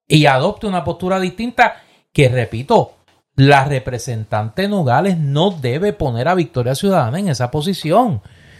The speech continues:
Si ella sabe hoy, si ella sabe hoy que existe la posibilidad real de que se le acusen por delitos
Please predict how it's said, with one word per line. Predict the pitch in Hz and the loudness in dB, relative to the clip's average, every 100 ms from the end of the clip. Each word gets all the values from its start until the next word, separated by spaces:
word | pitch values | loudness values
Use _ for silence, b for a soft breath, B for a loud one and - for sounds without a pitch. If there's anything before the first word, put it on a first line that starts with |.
| b b | b b
Si | - 226 262 | -2 2 2
ella | 302 269 | 4 0
sabe | - 254 254 226 - | 0 -4 -2 -4 -6
hoy, | 143 156 123 95 _ _ _ _ _ _ _ _ - | 0 2 2 -2 _ _ _ _ _ _ _ _ 4
si | 220 | 4
ella | 254 240 | 6 0
sabe | - 226 233 214 - - | -2 -2 -2 -4 -8 -2
hoy | 156 101 87 _ _ _ _ _ _ _ _ _ _ _ _ _ | 0 0 -6 _ _ _ _ _ _ _ _ _ _ _ _ _
que | - | 2
existe | 160 - 247 - 254 | 2 -4 -14 -6 0
la | 226 - | 0 0
posibilidad | 190 196 165 160 180 202 | -4 -4 -4 0 0 0
real | 190 170 143 139 139 120 98 _ _ _ _ _ _ _ _ - | -2 -4 0 0 0 -2 -8 _ _ _ _ _ _ _ _ 0
de | 139 175 | 2 2
que | 175 165 | 0 -6
se | - 156 | -4 -4
le | 147 | 0
acusen | 131 - 196 214 - 233 226 _ _ | 0 0 -2 -2 0 -4 -4 _ _
por | 151 139 123 | -2 0 -2
delitos | 131 135 202 - 220 - | -2 0 0 0 0 -2